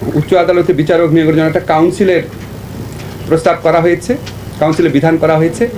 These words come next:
এই কাউন্সিল হচ্ছে প্রধান বিচারপতির নেতৃত্বে সুপ্রিম কোর্টের আপিল বিভাগের দুইজন বিচারক, একজন অবসরপ্রাপ্ত, একজন ইনকামবেন্ট,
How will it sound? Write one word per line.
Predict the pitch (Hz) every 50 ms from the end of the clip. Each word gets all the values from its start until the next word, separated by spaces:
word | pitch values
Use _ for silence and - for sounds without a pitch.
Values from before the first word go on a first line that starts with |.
| - - - - - -
এই | 135 139
কাউন্সিল | - 147 156 156 - 170
হচ্ছে | 165 156 - 175
প্রধান | - 143 143 160 160 156 147
বিচারপতির | 139 147 175 160 143 - - 147 139 170 151 135
নেতৃত্বে | 147 151 147 - 170 170 160 - 156 127 110 110 - - - - - - - - - - - - - - -
সুপ্রিম | 147 147 147 175 180 185
কোর্টের | - - 170 170 175 165
আপিল | 156 143 170 175 170 160
বিভাগের | 170 160 165 165 156 160 151 131
দুইজন | 139 139 147 151 139
বিচারক, | 135 143 143 151 143 143 185 190 - - - - - - - - - - - - - - - - - - - - - -
একজন | - 127 127 156 151
অবসরপ্রাপ্ত, | 151 147 - - 180 - 185 175 165 139 - -
একজন | 196 185 135 117 139 147
ইনকামবেন্ট, | 143 139 139 135 127 147 147 160 160 196 226 240